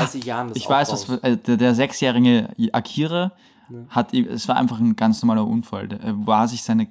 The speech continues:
Speaker 2: seinen Kräften nicht bewusst und hat sie halt nicht kontrollieren können, wie eben Tatsuo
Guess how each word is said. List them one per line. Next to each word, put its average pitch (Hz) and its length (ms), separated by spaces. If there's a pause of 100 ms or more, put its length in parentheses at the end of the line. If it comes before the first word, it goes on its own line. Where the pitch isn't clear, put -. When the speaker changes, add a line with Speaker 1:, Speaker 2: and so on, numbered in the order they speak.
Speaker 2:
seinen 110 340
Kräften 117 460
nicht 113 180
bewusst 113 640 (380)
und 113 200
hat 110 220
sie 120 280
halt 107 240
nicht 113 160
kontrollieren 110 420
können, 113 340
wie 113 240
eben 107 220
Tatsuo 110 680